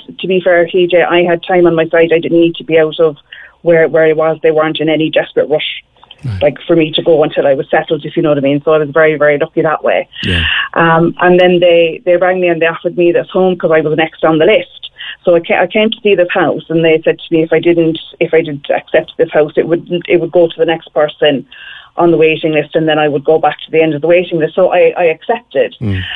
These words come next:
Speaker 1: Um, and it, it's fabulous. It really is. It, it's absolutely fabulous. Uh, um,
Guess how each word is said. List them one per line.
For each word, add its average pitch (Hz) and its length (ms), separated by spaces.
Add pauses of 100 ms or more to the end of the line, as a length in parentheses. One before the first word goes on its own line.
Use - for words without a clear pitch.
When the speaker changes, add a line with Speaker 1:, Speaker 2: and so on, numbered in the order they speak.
(120)
Speaker 1:
Um, 175 520 (320)
and 180 260
it, - 280
it's - 200
fabulous. 175 460
It 170 200
really 190 240
is. 175 120
It, 170 180
it's 175 180
absolutely 175 380
fabulous. 165 440
Uh, 165 260
um, 160 380